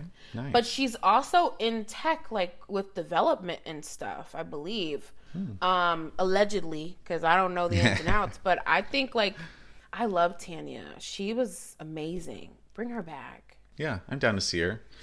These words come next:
Speaker 1: I think that I
Speaker 2: Mm-hmm.
Speaker 1: doubt it because, you know, she kind of left abruptly from Atlanta when the whole Bolo stuff
Speaker 2: Yeah.
Speaker 1: went down.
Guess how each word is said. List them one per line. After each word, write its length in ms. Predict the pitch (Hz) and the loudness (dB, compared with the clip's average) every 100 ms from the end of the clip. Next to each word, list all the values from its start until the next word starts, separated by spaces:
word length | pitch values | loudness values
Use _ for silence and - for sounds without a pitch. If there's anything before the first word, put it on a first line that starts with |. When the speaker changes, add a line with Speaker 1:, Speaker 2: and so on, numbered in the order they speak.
| - - - | -18 -18 -2
Speaker 1:
I 80 | - | -2
think 280 | - 113 - | 4 2 4
that 140 | 113 | 6
I 60 | 117 | 8
Speaker 2:
Mm-hmm. 100 | 98 | 10
Speaker 1:
doubt 240 | 107 98 | 10 12
it 240 | 135 151 104 | 10 6 2
because, 480 | 101 - 101 92 | 0 6 6 6
you 120 | 107 104 | 2 4
know, 100 | 95 | 4
she 160 | - | 2
kind 200 | 101 113 | 2 2
of 100 | 98 | 2
left 480 | 92 90 92 - - - - - - | 4 6 6 4 -6 -6 -20 -10 2
abruptly 600 | 92 98 92 - 151 165 160 - | 4 8 6 8 4 4 0 0
from 200 | 127 131 | 2 4
Atlanta 800 | 123 - 127 131 135 143 139 123 | 0 0 2 4 4 2 0 -4
when 160 | 107 113 | 0 2
the 80 | 113 | 2
whole 120 | 113 | 2
Bolo 340 | 98 110 117 | 4 6 6
stuff 240 | 120 190 190 | 4 4 6
Speaker 2:
Yeah. 400 | 180 175 165 160 | 8 6 4 2
Speaker 1:
went 180 | 120 117 | 0 4
down. 420 | 123 120 120 | 4 6 2